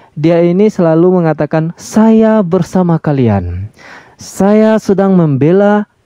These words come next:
agama kita." Tapi di belakang mereka atau di luar Zoom mereka, room mereka,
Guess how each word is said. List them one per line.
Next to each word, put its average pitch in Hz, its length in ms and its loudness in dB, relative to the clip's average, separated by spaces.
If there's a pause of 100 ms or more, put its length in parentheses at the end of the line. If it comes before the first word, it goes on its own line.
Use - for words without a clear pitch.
(180)
agama 180 400 0
kita." 107 560 -4 (480)
Tapi 277 320 -2
di 302 80 -2
belakang 208 480 0
mereka 208 480 -2
atau 208 180 -2
di 190 220 0
luar 185 320 2
Zoom 175 480 0
mereka, 190 340 0
room 165 300 0
mereka, 160 500 -2